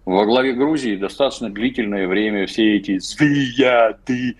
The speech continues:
и прочая мразь, эти Гамсахурди, Саакашвили умалишенные и все остальные очень долго пили кровь из грузинского народа.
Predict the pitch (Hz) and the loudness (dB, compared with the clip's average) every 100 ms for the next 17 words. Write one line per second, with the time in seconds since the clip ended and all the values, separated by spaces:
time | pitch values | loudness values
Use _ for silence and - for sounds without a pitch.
0 | - - - - - 117 110 113 - 92 | -14 -20 -18 -14 -8 -2 0 0 -2 -4
1 | 92 101 110 107 95 98 92 90 90 117 | -2 -2 2 2 2 -2 -6 -4 0 0
2 | - 127 - - 139 127 120 110 110 104 | 2 0 0 -2 2 2 2 2 4 4
3 | 95 90 - 123 117 113 127 - 120 123 | 4 2 2 4 4 4 -2 -2 -2 -2
4 | 117 113 110 113 117 113 113 - 123 110 | 0 0 0 0 0 0 -2 -2 2 2
5 | 107 101 95 92 98 107 101 - 110 98 | 2 -2 -2 -2 -2 -2 -2 -2 -2 -2
6 | - 104 95 95 90 85 101 107 98 - | 0 -2 0 0 0 0 0 2 2 4
7 | 117 107 95 85 - - - - _ - | 4 4 2 0 -2 -10 -10 -12 _ 2
8 | 175 156 123 - 104 110 107 95 - 113 | 6 6 4 2 2 4 4 2 -4 -8
9 | 95 101 98 107 131 - 107 101 98 90 | -6 -4 -4 0 0 0 0 0 2 2
10 | 87 87 80 76 | 2 -2 -2 -6